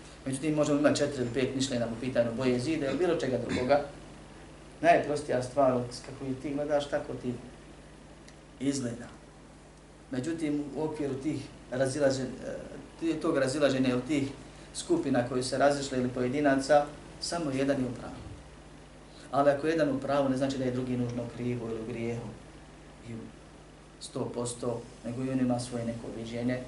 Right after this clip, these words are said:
Kad ovo kažemo, tamo gdje je dozvoljeno imati svoje viđenje. Gdje se može neka stvar razumjeti na više načina.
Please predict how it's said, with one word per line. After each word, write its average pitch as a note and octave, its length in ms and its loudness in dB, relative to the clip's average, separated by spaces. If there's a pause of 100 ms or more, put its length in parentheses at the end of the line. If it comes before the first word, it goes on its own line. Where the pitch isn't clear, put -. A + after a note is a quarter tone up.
(760)
Kad E3+ 180 6
ovo C#3 200 2
kažemo, C3+ 480 4
tamo C3+ 160 0
gdje B2+ 120 2
je B2 80 2
dozvoljeno B2+ 420 2
imati B2 280 0
svoje A#2 220 -6
viđenje. A2 400 -10 (1400)
Gdje C3 140 -6
se C3 140 -4
može D3 280 2
neka C#3 280 0
stvar C3+ 260 2
razumjeti B2 480 -2
na B2+ 60 -2
više B2 300 -2
načina. A#2+ 480 -6